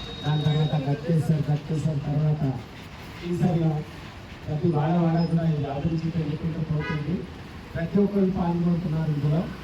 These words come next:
దీనికి పెద్ద ఎత్తున స్పందన కూడా ఉంది. మరియు ఇక్కడ ప్రతి వారం తన స్వయం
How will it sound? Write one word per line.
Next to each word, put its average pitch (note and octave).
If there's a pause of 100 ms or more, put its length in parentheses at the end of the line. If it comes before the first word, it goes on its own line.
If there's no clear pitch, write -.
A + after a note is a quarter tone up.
(1120)
దీనికి F3+
పెద్ద D#3+
ఎత్తున F3
స్పందన D#3+
కూడా E3+
ఉంది. E3+ (220)
మరియు D#3+ (880)
ఇక్కడ E3 (580)
ప్రతి D#3
వారం F#3
తన E3 (200)
స్వయం F3